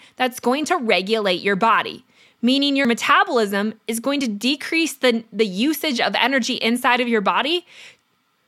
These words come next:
to accommodate the amount of energy you're providing your body. Meaning the less calories you're going to eat, the less calories your body needs.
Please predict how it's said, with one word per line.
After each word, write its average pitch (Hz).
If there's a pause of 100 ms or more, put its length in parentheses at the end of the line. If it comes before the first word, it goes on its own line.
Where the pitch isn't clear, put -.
(220)
to 294
accommodate 277
the 254
amount 247
of 269
energy 233
you're 233
providing 233
your 170
body. - (500)
Meaning 262
the 254
less 285
calories 320
you're 285
going 302
to -
eat, 349 (200)
the 208
less 208
calories 349
your 320
body 247
needs. 190